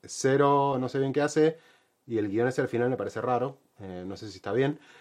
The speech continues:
Eh, bueno, el link y menos post. Ah, bueno, data, action, search.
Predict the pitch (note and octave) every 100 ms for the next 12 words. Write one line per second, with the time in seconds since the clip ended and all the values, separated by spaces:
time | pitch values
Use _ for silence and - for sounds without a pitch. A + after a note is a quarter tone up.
0 | - - G#2+ G2+ G2 G#2 G2 G2+ G#2+ G#2
1 | C3 D3+ - _ A#2+ B2 B2+ F2 G#2+ G2
2 | - _ - C#3 D#3+ - - - _ _
3 | _ - G2+ F#2+ F#2+ F#2 E2+ A#2+ B2 A2+
4 | A2 - A2 G2+ E3 B2 -